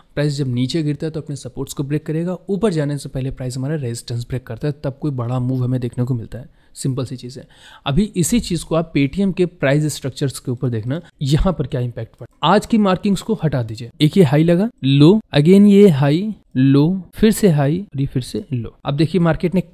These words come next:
कल क्या किया। कल इस वाले सपोर्ट को पाँच सौ दस रुपये ज़ीरो पाँच, कल से लेकर के आज तक Paytm सौ रुपये की मूवमेंट दिखा चुका है नीचे की तरफ,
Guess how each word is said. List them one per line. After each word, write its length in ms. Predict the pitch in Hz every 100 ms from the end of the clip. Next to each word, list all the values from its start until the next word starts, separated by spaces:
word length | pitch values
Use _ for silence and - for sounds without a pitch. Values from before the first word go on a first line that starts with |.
| -
कल 140 | 143
क्या 160 | 127 113
किया। 200 | - 113 -
कल 300 | 196 233 - -
इस 220 | 214 -
वाले 180 | 165 175
सपोर्ट 400 | 180 147 143 135
को 200 | - 127 - _ _ _
पाँच 260 | 147 160 170
सौ 120 | 185
दस 260 | 147 165 170
रुपये 200 | 165 190
ज़ीरो 260 | 135 143 147
पाँच, 260 | 135 127 - -
कल 160 | 170 180
से 140 | 170
लेकर 280 | 160 165 165
के 100 | 180
आज 320 | - 147 147
तक 160 | 170 -
Paytm 280 | 151 175 175
सौ 320 | - 165 160
रुपये 240 | 160 160 151
की 120 | 156
मूवमेंट 360 | 147 139 147
दिखा 200 | 143 175
चुका 200 | 180 196
है 60 | 190
नीचे 220 | 147 143
की 60 | 131
तरफ, 220 | 127 -